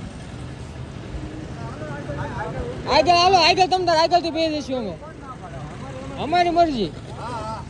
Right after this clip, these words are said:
હા. જેમાં બેવું હોય વાહન અમારી મરજી હોય એમાં. તમારે થોડો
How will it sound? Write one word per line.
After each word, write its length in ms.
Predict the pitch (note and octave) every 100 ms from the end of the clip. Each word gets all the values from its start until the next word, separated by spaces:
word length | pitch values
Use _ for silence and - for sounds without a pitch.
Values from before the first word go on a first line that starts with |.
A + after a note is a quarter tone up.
| - - -
હા. 280 | F3+ A3 F3 - - - - - - - - -
જેમાં 300 | A#3+ E4+ E4+
બેવું 260 | F4 F4+
હોય 120 | F4 C#4
વાહન 280 | D4 D4+
અમારી 260 | D4 E4 F4+
મરજી 320 | D#4+ F4 D4+
હોય 180 | D#4 C4
એમાં. 280 | B3 A#3 A#3
તમારે 220 | C#4 C#4
થોડો 200 | D4